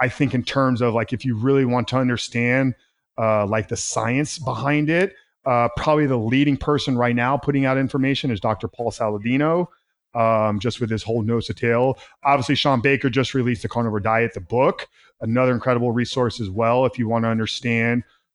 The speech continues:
um, about how it's actually working and, and more of the science behind it all. But if you're like, "You know what? I don't care about any of that, and I just wanna get started," um, I think if you can commit to, you know, the thirty, sixty day protocol,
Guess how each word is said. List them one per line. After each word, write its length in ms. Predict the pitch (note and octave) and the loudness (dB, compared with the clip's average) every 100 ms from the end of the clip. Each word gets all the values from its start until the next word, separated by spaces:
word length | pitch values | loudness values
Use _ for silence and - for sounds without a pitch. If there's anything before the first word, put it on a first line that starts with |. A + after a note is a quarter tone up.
| _ | _
um, 520 | A#2 A2 G#2 G2+ G2+ - | -2 0 0 0 -4 -8
about 300 | - A2+ B2 | -6 -2 -2
how 340 | - - B2+ B2 | -2 -2 0 0
it's 120 | - | 0
actually 260 | A#2+ A2 | -2 -2
working 460 | A2+ B2 A#2 B2+ A#2 | -2 -2 -2 -2 -2
and, 200 | A2 G#2+ - | -2 -4 -2
and 100 | A#2+ | 0
more 180 | A#2+ | 2
of 60 | A#2 | 0
the 60 | G#2 | -2
science 440 | - G#2+ A#2 B2 | -4 -2 -2 -2
behind 340 | - A#2+ B2+ B2+ | -2 -2 0 2
it 100 | C3 | 2
all. 400 | C3+ C#3+ D#3+ - - - - - | 2 2 0 -4 -18 -20 -12 0
But 140 | D3 | 2
if 160 | D3+ E3+ | 2 2
you're 80 | |
like, 200 | D#3 C#3+ | 2 2
"You 60 | D#3 | 2
know 80 | D#3+ | 4
what? 140 | D#3 | 4
I 40 | D#3 | 4
don't 140 | D#3 | 0
care 200 | - D#3+ | 0 0
about 200 | D#3 D3+ | 2 2
any 220 | D3+ D3+ | 2 2
of 80 | D3+ | 0
that, 280 | D3+ D3+ D3+ | 0 0 0
and 80 | C3 | 0
I 40 | |
just 200 | A2+ - | -4 -4
wanna 180 | C3 A#2 | -2 -2
get 120 | A2+ | -4
started," 600 | - - G2+ A2 D3 G3+ - _ _ _ - | -6 -6 -4 0 2 0 -4 _ _ _ -4
um, 640 | C3+ C3 B2+ B2 A#2+ A#2 G2+ _ | 2 4 4 4 2 0 -4 _
I 100 | B2+ | -4
think 260 | C3 D#3 C3 | -2 -2 0
if 160 | C3 - | -2 0
you 160 | D3 | 0
can 220 | C#3 D3 | 2 -2
commit 480 | C3+ C3 B2 C3 - | 0 0 0 0 -4
to, 680 | - D3 C#3+ C#3 C3+ C3+ C3+ - | -4 0 4 4 4 2 0 -4
you 100 | C3+ | -2
know, 200 | B2+ B2+ | 0 0
the 360 | B2 A#2+ A#2 A#2 - _ _ _ _ | 2 0 2 -2 -6 _ _ _ _
thirty, 260 | - C#3 C3+ | 0 2 2
sixty 280 | - C3+ - | 0 -4 0
day 100 | C3+ | -2
protocol, 800 | - C3 C3 C#3 C#3 C#3+ D#3 | 0 0 0 0 2 2 0